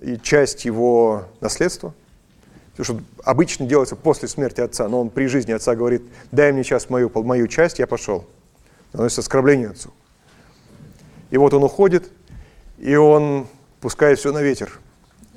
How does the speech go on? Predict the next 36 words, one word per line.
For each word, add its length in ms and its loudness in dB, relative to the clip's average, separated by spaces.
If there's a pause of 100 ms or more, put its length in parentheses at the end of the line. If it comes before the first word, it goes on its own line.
(200)
э, 320 -6 (360)
тратит 380 2
деньги, 340 2
вс-, 300 -6
всё, 120 0
что 120 -2
у 40 2
него 120 2
было, 160 2
впустую, 580 2 (320)
и 80 -2
в 80 0
итоге 200 2
ост-, 220 -6
остана-, 360 -4
остаётся 400 -2
у 20 2
разбитого 400 0
корыта. 380 -4 (2250)
Но 140 2
когда 240 4
рассеивается 600 4
туман, 460 2
и 60 -6
он 260 -2
видит 280 -6
свою 220 -6
жизнь 300 -6
такой, 240 -4
какая 240 -2
она 100 -4
есть, 540 -2 (880)
всё, 200 2
что 140 -2
ему 120 0
остаётся, 600 0